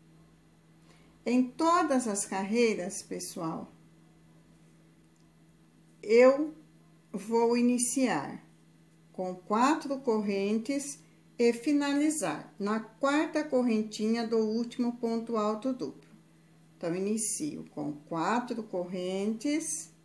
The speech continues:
viro e construo ponto alto duplo sobre ponto alto duplo. Fiquei com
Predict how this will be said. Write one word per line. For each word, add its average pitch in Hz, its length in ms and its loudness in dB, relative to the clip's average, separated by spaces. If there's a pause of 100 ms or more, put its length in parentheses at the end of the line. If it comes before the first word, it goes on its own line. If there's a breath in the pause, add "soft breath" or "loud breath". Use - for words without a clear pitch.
(880)
viro 180 960 -4 (1600)
e - 60 -10
construo 262 800 2
ponto 240 460 2
alto 220 340 2
duplo 202 440 -2
sobre 214 460 -4
ponto 214 520 -4
alto 196 340 -2
duplo. - 460 -8 (4000)
Fiquei 226 400 0
com 240 400 0